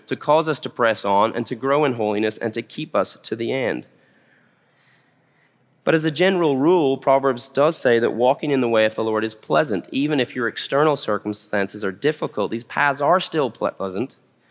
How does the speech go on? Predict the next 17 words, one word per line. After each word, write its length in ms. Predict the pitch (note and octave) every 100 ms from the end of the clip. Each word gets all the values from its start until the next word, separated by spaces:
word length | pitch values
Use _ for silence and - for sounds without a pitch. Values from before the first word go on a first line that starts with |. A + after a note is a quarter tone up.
| _ _ _ _ _
because 240 | - D3 C#3
when 140 | D3+
you 100 | G3
walk 420 | F#3+ E3 D#3+ E3
in 100 | D#3
the 60 | -
paths 460 | D3+ C3 C3+ -
of 80 | C3+
wisdom, 540 | A#2+ G#2+ F#2+ G#2 A#2 C3 _ _ _ _ _ _ _ _ _ _ _ _ _ D3
you 60 |
can 140 | D3 D#3+
be 60 |
described 580 | D3+ - - C#3+ C#3 C3
just 160 | C3 B2+
as 100 | A#2
Noah 540 | A#2+ C3 C#3 C3+ C3
and 160 | A2+